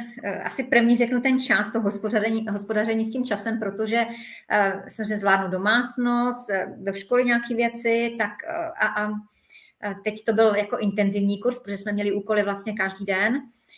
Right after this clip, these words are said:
Eh, samozřejmě člověk to mohl dohánět nebo zvládat třeba později. A já ještě musím říct, že ten můj projekt a asi ostatní kamarádky, kolegyně, které mají cestování, je trošku specifický v tom, že, eh, to není úplně o tom, že si seženu literaturu,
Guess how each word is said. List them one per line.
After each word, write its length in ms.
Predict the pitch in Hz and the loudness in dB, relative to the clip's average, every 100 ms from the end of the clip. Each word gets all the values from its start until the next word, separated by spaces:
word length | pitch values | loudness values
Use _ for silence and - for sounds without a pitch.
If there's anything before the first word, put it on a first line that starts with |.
| _ | _
Eh, 140 | 202 190 | -4 -2
samozřejmě 340 | 208 208 208 | -2 -2 -2
člověk 320 | 202 196 196 | 2 0 0
to 60 | 202 | -2
mohl 440 | 196 202 196 - - - 196 | 0 0 0 -4 -14 -18 -4
dohánět 540 | 196 190 190 202 190 | -4 -2 -2 -2 -4
nebo 220 | 180 185 190 | -8 -8 -6
zvládat 360 | 180 185 190 | 0 0 0
třeba 200 | 190 208 | -2 -4
později. 680 | - 180 170 196 190 202 247 - - - - | -2 -8 -4 -2 0 0 -2 -6 -20 -20 -2
A 280 | 190 190 185 - - | 0 2 0 -4 -8
já 240 | 202 202 | -4 -2
ještě 220 | - - | -2 2
musím 280 | 233 233 254 | 2 4 2
říct, 120 | 233 | 4
že 100 | 240 | 2
ten 220 | 247 247 233 | 4 4 6
můj 160 | 254 | 4
projekt 540 | 240 196 202 214 233 220 | 2 0 4 6 4 0
a 40 | |
asi 540 | 208 196 - 214 - - | -2 -2 -2 -2 -4 -12
ostatní 400 | - - 208 226 | -14 -8 -4 -2
kamarádky, 480 | 220 190 202 208 240 | -2 0 0 0 -2
kolegyně, 440 | 214 208 208 208 | 2 4 4 0
které 240 | 208 208 202 | 0 -2 0
mají 220 | 208 214 | 0 -2
cestování, 600 | 196 - 208 208 208 220 220 - 220 | -6 -6 0 2 4 2 -2 -6 -2
je 80 | |
trošku 260 | 214 214 262 | -2 -2 -4
specifický 680 | - 214 240 247 247 262 262 | 0 2 2 -2 2 2 2
v 80 | 240 | 0
tom, 120 | 226 | 2
že, 180 | 240 240 - - - | 4 2 -4 -12 0
eh, 200 | 202 202 202 | 2 2 0
to 80 | 240 | 4
není 220 | 233 240 | 6 6
úplně 300 | 233 254 247 | 4 0 0
o 80 | 202 | -4
tom, 160 | 226 | -4
že 100 | 214 | -4
si 160 | 208 254 | -2 -2
seženu 380 | 247 196 233 214 | -2 0 2 2
literaturu, 1000 | 160 175 190 190 226 233 247 262 302 | 0 0 0 0 0 4 6 6 4